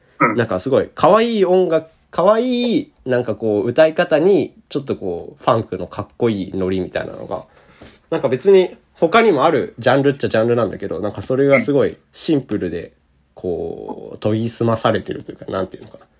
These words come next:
Speaker 2: シャープな感じですごい聞きやすかったんで、ぜひ聞いてくださいっていうことで。
Speaker 1: はい。
Speaker 2: はい。そんな感じですかね。
Speaker 1: じゃあまあ二十四時間の、
Speaker 2: うん。
Speaker 1: えーと、き-、募集企画と、
Speaker 2: うん。
Speaker 1: まあ、作っ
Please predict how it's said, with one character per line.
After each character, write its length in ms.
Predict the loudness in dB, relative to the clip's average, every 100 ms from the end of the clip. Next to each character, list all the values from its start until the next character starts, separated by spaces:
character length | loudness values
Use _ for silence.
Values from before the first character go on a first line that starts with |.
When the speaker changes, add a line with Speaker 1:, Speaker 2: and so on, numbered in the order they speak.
| -2
Speaker 2:
シ 120 | 2
ャ 40 |
ー 100 | 2
プ 80 | -2
な 100 | -10
感 200 | -10 -10
じ 100 | -10
で 80 | -10
す 120 | -2
ご 100 | -2
い 100 | -2 -8 -20 -20 -20 _ -16
聞 120 | -14
き 140 | -4 -2
や 100 | -2
す 100 | -4
か 120 | -12
っ 60 | -10
た 100 | -12
ん 60 | -10
で、 140 | -10
ぜ 160 | -6 -6
ひ 180 | -6 -20 _ _ _
聞 140 | -4 -4
い 60 |
て 100 | -2
く 100 | -4
だ 120 | -6 -8
さ 140 | -12
い 40 | -14
っ 20 |
て 180 | _ -20
い 80 | -18
う 60 | -18
こ 100 | -16
と 80 | -2
で。 40 |
Speaker 1:
は 80 | 0
い。 100 | 0 -8 -4
Speaker 2:
は 180 | -2
い。 80 | -2 -8
そ 160 | -14 -10
ん 20 |
な 80 | -10
感 140 | -12
じ 80 | -16
で 80 | -16
す 80 | -16
か 80 |
ね。 160 | -18 -20 _ _ _ _ -14 -14 _ _ -20 -4
Speaker 1:
じ 60 | 2
ゃ 60 | 4
あ 20 |
ま 120 | 4
あ 20 |
二 180 | 2 0
十 80 | 2
四 160 | 2
時 100 | 0
間 280 | -2 -2 -4
の、 160 | -10 -10
Speaker 2:
う 60 | -10
ん。 140 | -12 _ _ _ _ _ _ 0
Speaker 1:
え 280 | 2 2 -2
ー 20 |
と、 100 | -4
き-、 220 | -8 -4
募 120 | -2
集 220 | -2 -2
企 220 | -4 -2 0
画 260 | 0 -2
と、 320 | 0 0 0 -4
Speaker 2:
う 160 | -4
ん。 40 | -2
Speaker 1:
ま 80 |
あ、 100 | -2 -4
作 260 | -10
っ 20 | -10